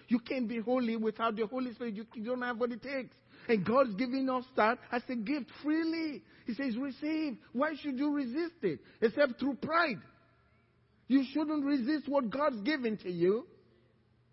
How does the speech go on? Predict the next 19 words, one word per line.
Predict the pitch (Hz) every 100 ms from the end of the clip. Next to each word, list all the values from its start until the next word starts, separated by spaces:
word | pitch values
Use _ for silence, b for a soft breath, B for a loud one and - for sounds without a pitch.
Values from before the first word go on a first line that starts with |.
| _ _ _ _ b b b
"And | 240 240
you | 233 320 302
shall | 254 254
receive | 240 247 269 269 269 - -
power | - 302 311 233 156 185 - B B -
after | 277 - 285
the | 262 240
Holy | 262 269
Spirit | 262 269 262 254
is | 240
come | 262 269
upon | 262 262 254
you." | 269 302 302 170 - _ _ _ b b
And | 190
then | 262 311 294
you'll | 269
be | 214
witness. | 240 277 - 254 170 B B B B 233 220 -
First, | 294 302 311